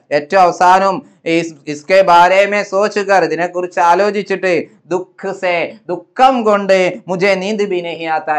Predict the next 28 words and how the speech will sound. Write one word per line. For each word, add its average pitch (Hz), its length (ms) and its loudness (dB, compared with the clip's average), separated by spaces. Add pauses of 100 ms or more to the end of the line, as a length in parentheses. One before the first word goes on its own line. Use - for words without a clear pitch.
എനിക്ക് 151 260 -10
ഉറക്കം 156 340 -6
വരുന്നില്ല. 143 380 -6 (540)
സംഭവം 170 320 -4
ഇത്രയേ 220 260 2
ഉള്ളൂ. 208 160 2
മാറ്റർ 190 460 0 (100)
നിങ്ങൾ 208 260 -2
എന്ത് 196 160 -2
ചെയ്യണം? 185 320 -2
പാരഗ്രാഫ് 165 640 -2
തന്നിട്ട് 156 380 -6
അതിൽ 147 160 -4 (100)
നോക്കി 151 280 -14
എഴുതാ. 143 200 -2 (300)
രണ്ട് 233 280 0 (100)
മാർക്ക് 190 340 -2
നിങ്ങനെ 165 280 -6 (260)
ഡയറി, 165 420 4
എന്തായാലും 240 360 4
ഒരു 240 200 2
ഡയറി 208 320 2
പരീക്ഷയ്ക്ക് 180 480 -4
ചോദിക്കും, 165 320 -6 (280)
രണ്ട് 180 280 0
മാർക്ക് 180 400 0
അവിടെ 170 200 -2
കിട്ടിയോ? 175 360 0